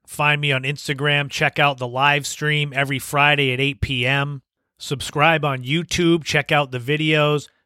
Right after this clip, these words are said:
Go to my sister Katie Marks's site, wear your wishes dot com, for her amazing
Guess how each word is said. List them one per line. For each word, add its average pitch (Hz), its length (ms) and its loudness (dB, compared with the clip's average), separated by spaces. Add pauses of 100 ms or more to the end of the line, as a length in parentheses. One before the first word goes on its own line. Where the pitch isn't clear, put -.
(140)
Go 147 220 4
to 151 80 2
my 143 120 0
sister 156 420 -2
Katie 151 340 0
Marks's 143 520 0
site, 147 360 2
wear 139 280 2
your 143 200 2
wishes 139 460 0
dot 135 320 2
com, 139 340 0
for 131 120 -2
her 123 200 0
amazing 135 600 0